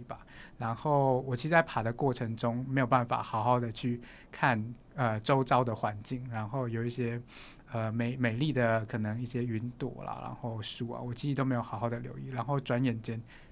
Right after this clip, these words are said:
突然我就出现在山顶，所以在那个过程中，其实我是失魂落魄的，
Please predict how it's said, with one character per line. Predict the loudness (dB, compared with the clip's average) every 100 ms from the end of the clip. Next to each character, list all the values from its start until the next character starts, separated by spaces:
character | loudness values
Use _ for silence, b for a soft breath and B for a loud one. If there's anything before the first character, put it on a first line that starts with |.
| B
突 | 4
然 | 6 6
我 | 4
就 | 2
出 | 2
现 | 2 4
在 | 4
山 | 2 -4 -4
顶， | -6 -8
所 | 0 0
以 | 0 B B
在 | 6 8
那 | 8 6
个 | 8
过 | 8
程 | 8 4
中， | 0 0
其 | 2 2
实 | 2
我 | 0
是 | 0 0 0
失 | 2 4 4
魂 | 2 0
落 | 2 2
魄 | 0 -6 -6
的， | -10